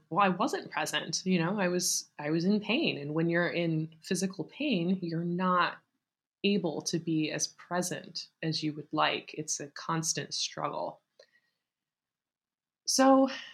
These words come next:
I, I do, for a while there, I was really feeling guilty and even self-shaming about, like, how I had robbed my daughter of having the experience with her mother that she needed.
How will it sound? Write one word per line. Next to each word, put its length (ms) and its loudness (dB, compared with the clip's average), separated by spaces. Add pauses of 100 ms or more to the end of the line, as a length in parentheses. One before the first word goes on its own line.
(680)
I, 200 6
I 220 8
do, 640 8 (200)
for 120 4
a 80 8
while 220 12
there, 120 8
I 100 10
was 180 4
really 460 6
feeling 340 2
guilty 500 2
and 160 -4
even 240 2
self-shaming 840 2
about, 260 0
like, 160 -4
how 160 0
I 140 -2
had 180 -6
robbed 480 6
my 160 6
daughter 440 2
of 360 -6
having 500 2 (180)
the 100 4
experience 520 0
with 120 -8
her 100 -2
mother 300 -2
that 160 -4
she 200 0
needed. 520 2